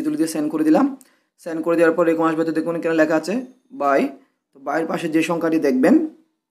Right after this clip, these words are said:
সংখ্যাটি বক্সে তুলে দিয়ে সেন্ড করে দেবেন। সেন্ড করে দেওয়ার পর আপনার প্রিপেড সিমে পর্যাপ্ত পরিমাণ ব্যালেন্স থাকলে সাথে সাথে অফারটি নেওয়া হয়ে যাবে। তো এটি গেল আপনার নিজস্ব অফার দেখার জন্য, মানে আমার অফার, আপনার অফার। তো এখন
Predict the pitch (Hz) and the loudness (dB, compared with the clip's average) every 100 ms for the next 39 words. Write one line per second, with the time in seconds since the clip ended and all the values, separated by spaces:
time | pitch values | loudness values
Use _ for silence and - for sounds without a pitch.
0 | _ _ _ _ _ _ _ 143 143 143 | _ _ _ _ _ _ _ -16 -10 -6
1 | 139 139 - - 156 160 185 170 139 131 | -2 -2 -2 -4 0 2 2 0 0 2
2 | 120 113 113 147 143 147 147 135 156 147 | 0 -2 -6 -4 -4 -2 -2 -2 -2 -2
3 | 147 143 147 143 156 156 143 143 139 - | -4 -6 -8 -6 -6 -6 -8 -8 -10 -10
4 | 151 147 147 151 160 185 247 - _ _ | -8 -4 -4 -4 -8 -6 -6 -8 _ _
5 | _ - 147 156 147 143 147 - 254 254 | _ -14 -8 -6 -2 -2 -2 -4 -8 -8
6 | _ _ _ - 151 151 131 120 101 98 | _ _ _ -14 -8 -4 0 0 -2 -6
7 | - _ _ _ 160 156 160 165 160 165 | -16 _ _ _ -14 -8 0 2 0 0
8 | 160 151 151 165 151 147 131 131 127 143 | 0 2 0 0 0 -2 -2 -4 -2 -2
9 | 175 147 131 131 135 135 208 269 - _ | 0 0 0 0 0 0 -4 -6 -14 _
10 | _ - 139 131 127 185 247 - _ _ | _ -20 -14 -8 -6 -6 -6 -12 _ _
11 | _ - - 139 185 | _ -20 -12 -10 -6